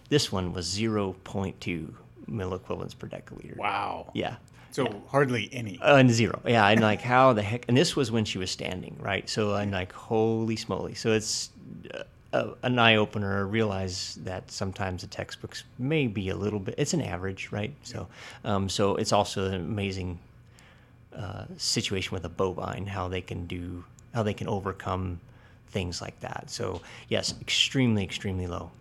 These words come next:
Speaker 1: And, uh, that's, that's an important finding. And that was serum, right? So even that's a little bit variable, but to be that low in serum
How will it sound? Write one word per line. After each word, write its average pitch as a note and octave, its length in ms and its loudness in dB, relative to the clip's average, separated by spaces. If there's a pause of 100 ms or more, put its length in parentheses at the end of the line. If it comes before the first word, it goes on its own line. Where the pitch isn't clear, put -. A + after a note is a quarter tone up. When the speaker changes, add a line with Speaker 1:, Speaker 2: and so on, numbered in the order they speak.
Speaker 1:
And, G2 260 -4
uh, F#2+ 80 -2
that's, G2 300 -2
that's - 320 2
an A2 60 2
important B2 420 0
finding. G2+ 500 -2 (240)
And A2+ 140 2
that - 100 2
was A#2 100 0
serum, B2+ 420 -2 (840)
right? A2 280 -2
So G#2 300 0
even A2 300 0
that's G#2+ 300 2
a G2+ 60 -6
little G#2 140 -2
bit G2+ 160 -2
variable, A2 460 2
but G2+ 240 -6 (160)
to - 80 -6
be G#2 140 -6 (120)
that G2+ 260 -4
low G2 220 -4
in G2 140 -8
serum G2 580 -4